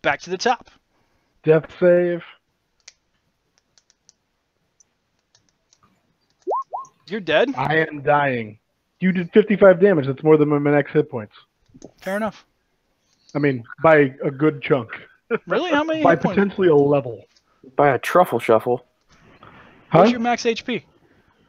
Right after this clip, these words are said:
Speaker 2: Forty-nine.
Speaker 1: Ah.
Speaker 2: And I get seven a level, so it's literally, like, a level more than I have max.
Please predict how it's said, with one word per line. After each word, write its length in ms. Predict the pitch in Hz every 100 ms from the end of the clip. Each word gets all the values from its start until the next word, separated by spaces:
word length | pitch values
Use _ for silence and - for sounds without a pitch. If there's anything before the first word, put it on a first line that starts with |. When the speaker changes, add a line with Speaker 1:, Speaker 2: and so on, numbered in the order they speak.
| _ _ _ -
Speaker 2:
Forty-nine. 560 | 160 156 160 202 233 _ _ _ _ _ _ _ _ _ _ _ _ _ _ 139
Speaker 1:
Ah. 320 | 151 170 147 _ -
Speaker 2:
And 120 | 156
I 80 | 151
get 160 | 151 - -
seven 240 | 165 156 156
a 60 |
level, 360 | 156 160 208 233 -
so 200 | 160 147
it's 160 | 147 - -
literally, 720 | 135 143 147 156 156 160 160
like, 180 | 156 151
a 40 | 147
level 560 | 143 139 143 143 156
more 180 | 156 160
than 100 | 160
I 120 | 156
have 220 | 151 156 151
max. 220 | 185